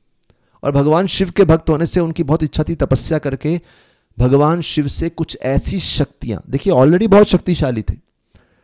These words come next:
लेकिन वो हमेशा और एक्स्ट्रा, एक्स्ट्रा शक्ति प्राप्त करना चाहते थे।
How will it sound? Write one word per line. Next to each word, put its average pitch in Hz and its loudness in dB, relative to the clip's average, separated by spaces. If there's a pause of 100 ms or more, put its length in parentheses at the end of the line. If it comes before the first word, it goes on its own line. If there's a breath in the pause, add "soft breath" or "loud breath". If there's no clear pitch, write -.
(260)
लेकिन 170 -2
वो 185 4
हमेशा 165 2
और 170 2
एक्स्ट्रा, 165 -2
एक्स्ट्रा - -2
शक्ति - -2
प्राप्त 135 -2
करना 135 -2
चाहते 113 -6
थे। 113 -4